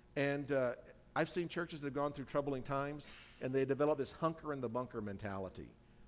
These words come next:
where we're just gonna just turtle up and just not, we're just gonna find our safe group of people,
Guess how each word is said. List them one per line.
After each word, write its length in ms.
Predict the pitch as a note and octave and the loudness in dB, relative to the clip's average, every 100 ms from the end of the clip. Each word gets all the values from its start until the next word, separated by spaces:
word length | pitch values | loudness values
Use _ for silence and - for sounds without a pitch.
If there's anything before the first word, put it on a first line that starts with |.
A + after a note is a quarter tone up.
| - | -4
where 140 | A2+ | -2
we're 180 | A#2 D3+ | 2 2
just 180 | D3+ D3 | 2 0
gonna 200 | D3+ C3 | 0 0
just 300 | A#2+ C3 - | -2 -6 -6
turtle 420 | - E3+ F3+ E3+ | -4 -2 2 6
up 340 | D3+ C#3 - - - - | 6 6 2 -16 -10 -2
and 160 | B2+ | 0
just 320 | B2 C3+ C3+ - - A#2+ A#2+ | 2 0 0 -8 -16 -6 0
not, 300 | C#3+ D#3 - - C#3+ | 2 2 -2 -8 -2
we're 100 | D3 | 0
just 120 | C#3+ | 0
gonna 80 | D3 | -2
find 200 | D3+ C#3+ | 0 0
our 60 | |
safe 280 | C3+ D#3+ D#3+ | 0 2 2
group 100 | D#3+ | 0
of 100 | D#3 | -6
people, 400 | C#3 B2+ A#2+ A2+ | -4 -2 -2 -4